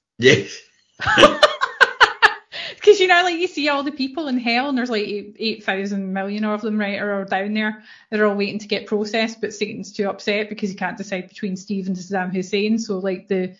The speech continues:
Speaker 2: <laughs> the guy who's trying to process them, I was like, "Hey, there's Satan," and, "All right, well, maybe later you'll come back." And he, they were all saying, "Yeah, but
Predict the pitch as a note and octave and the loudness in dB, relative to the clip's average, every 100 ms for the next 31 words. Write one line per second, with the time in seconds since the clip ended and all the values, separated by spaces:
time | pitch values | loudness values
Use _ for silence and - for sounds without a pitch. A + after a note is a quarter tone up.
0 | _ _ _ - B3+ D4+ E4+ - A3 A#3 | _ _ _ 4 6 10 10 12 10 10
1 | C4+ B3 - - A3 F#3+ A3 G#3+ A#3 A3 | 6 4 0 4 4 4 0 2 4 2
2 | A#3 A#3+ A3 G#3+ G3+ G#3 C#4 D4 C4+ A3+ | 2 2 2 2 0 0 2 4 4 4
3 | C4+ C#4 - D4 C#4 B3 A#3 G#3+ G3+ G3+ | 2 0 2 2 4 2 2 0 -2 -6
4 | - _ - A#3 A3+ G#3 G#3 G#3 G3+ G#3+ | -8 _ 4 6 6 4 2 0 0 -2
5 | G#3 G3 G3 F3+ F#3+ F#3+ G#3 G3 F#3+ G3 | -2 -2 -2 -2 -2 -2 -2 0 2 2
6 | - - _ _ _ A3 G#3 G3+ G3+ A3+ | -2 -8 _ _ _ -2 -2 -2 -6 -6
7 | A3+ A3 G#3 G3+ G3 G3 A3+ G3+ A3+ C4 | -6 0 0 2 0 0 -2 0 2 4
8 | A#3+ G#3+ - | 4 2 0